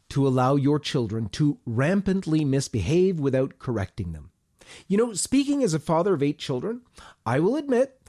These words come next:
that it's often easier to turn the other way and purposefully fail to notice misbehavior. But out of love, parents must correct and discipline their children. So too in the church, especially her shepherds.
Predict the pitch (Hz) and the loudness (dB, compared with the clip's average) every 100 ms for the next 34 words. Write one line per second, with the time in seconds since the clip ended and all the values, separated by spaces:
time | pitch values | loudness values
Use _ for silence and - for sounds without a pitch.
0 | _ - 170 160 147 110 160 156 226 247 | _ -2 0 0 -2 -2 -4 -4 2 2
1 | 190 175 113 - _ - - - 165 156 | 4 2 0 -4 _ -10 -8 -4 0 2
2 | 127 101 95 151 170 165 - - 185 180 | 0 0 -2 0 2 -2 -8 -6 -4 -4
3 | _ - 302 - 254 - 110 90 - - | _ -6 -4 -4 -8 -6 -8 -8 -10 -2
4 | 208 214 214 214 190 165 147 139 - 135 | 2 4 4 0 0 0 0 -2 -2 -6
5 | - 113 131 110 104 _ _ _ - - | -2 -2 0 -4 -10 _ _ _ -20 -20
6 | - - 214 - 190 220 214 160 143 151 | -18 -2 -2 -2 0 2 2 0 0 0
7 | 240 - _ _ _ - 208 240 226 - | -4 -10 _ _ _ -2 0 0 -2 -2
8 | 190 262 - - - 226 139 - - - | 0 0 -4 -10 -6 -2 0 -2 -12 -20
9 | _ - 185 233 208 226 214 170 143 127 | _ -6 -2 0 -2 -4 -6 -6 -4 -2
10 | 127 131 - 180 131 95 _ _ _ _ | -2 -4 -2 -2 -2 -6 _ _ _ _
11 | _ _ _ - - - 233 254 - 220 | _ _ _ -20 -12 0 2 0 0 0
12 | 220 208 196 - 214 - 160 - 240 - | 2 0 -2 -4 -4 -4 -6 -2 -2 -2
13 | 277 240 196 180 - 233 269 - - - | 0 2 2 0 -2 -6 -6 -8 -12 -20
14 | - | -20